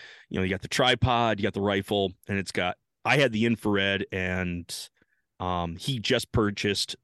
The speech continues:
one of the thermal scopes. And for him to just be scanning the field, and he's like, "Oh, go ahead and look over, uh, in this corner of the field. Tell me what you see." And, you know, I scan my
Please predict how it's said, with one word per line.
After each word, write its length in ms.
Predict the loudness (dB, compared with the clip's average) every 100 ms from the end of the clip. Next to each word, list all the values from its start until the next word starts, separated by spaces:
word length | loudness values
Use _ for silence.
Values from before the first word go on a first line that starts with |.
| -6
one 180 | -2
of 100 | -2
the 80 | -4
thermal 540 | -2 2 2 0 -2 -8 -20 _
scopes. 600 | -8 -2 -2 -2 -6 -10 -12 _ _
And 640 | -4 -2 0 -2 -2 -4 -8 _
for 160 | -2
him 200 | 2 2
to 100 | 0
just 200 | -2 -4
be 80 | -2
scanning 440 | -4 -2 0 0 0
the 60 |
field, 460 | 0 0 0 0 -2
and 100 | -2
he's 160 | -2 -2
like, 180 | -4 0
"Oh, 140 | 0 0 _ -4
go 180 | 0 2
ahead 240 | 2 2
and 120 | 0
look 180 | 0 0
over, 400 | 0 2 2 2 -4 -20 -20 -4
uh, 460 | 0 2 2 0 -2 -4 0
in 100 | 0
this 140 | 0
corner 280 | 0 0 0
of 60 | -2
the 60 |
field. 380 | -2 0 2 0
Tell 140 | 0 2
me 80 |
what 180 | 2 0
you 60 | -2
see." 380 | -2 0 -2 -6 -14 -20 -12 -4
And, 460 | -2 0 -2 -2 -4
you 120 | -2
know, 80 | 0
I 60 | 0
scan 500 | -2 -2 0 0 2
my 480 | 2 2 2 0